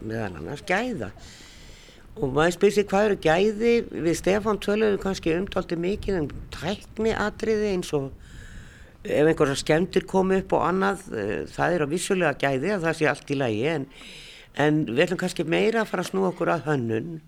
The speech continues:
Við ræddum við Bjarka svolítið um skipulag og, og, og, og hver eru gæði í skipulagi. Við erum komin til Hildar Gunnarsdóttur arkitekts og hún skrifaði, eh,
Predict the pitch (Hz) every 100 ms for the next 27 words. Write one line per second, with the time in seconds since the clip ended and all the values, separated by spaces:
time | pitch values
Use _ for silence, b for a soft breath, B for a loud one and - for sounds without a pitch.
0 | b b b b b b b 147 160 160
1 | 160 160 160 165 - 185 180 165 156 139
2 | - 175 208 - 220 214 220 196 147 135
3 | - 117 92 123 - - - - 151 143
4 | 151 - 147 139 131 - 151 151 165 180
5 | 220 - - b b b b - 170 196
6 | 220 214 - 202 180 - - - 190 190
7 | 185 190 170 147 120 - 117 - 113 -
8 | 104 - 110 123 147 180 175 B B B
9 | B B B B B B B - 196 208
10 | 220 214 208 156 160 - 151 135